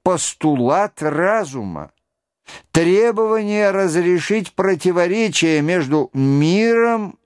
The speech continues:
и добром. У Якоби же она представлена сама по себе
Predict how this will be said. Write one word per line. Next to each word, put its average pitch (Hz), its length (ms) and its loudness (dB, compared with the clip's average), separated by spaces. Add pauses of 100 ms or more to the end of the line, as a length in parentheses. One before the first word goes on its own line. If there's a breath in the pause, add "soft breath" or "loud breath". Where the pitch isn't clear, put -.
(100)
и 170 160 2
добром. 170 760 -2 (1120)
У 135 160 2
Якоби 139 680 0
же 85 300 -6 (800)
она 156 480 0
представлена 180 960 -2
сама 160 400 -2
по 170 180 -2
себе 147 560 0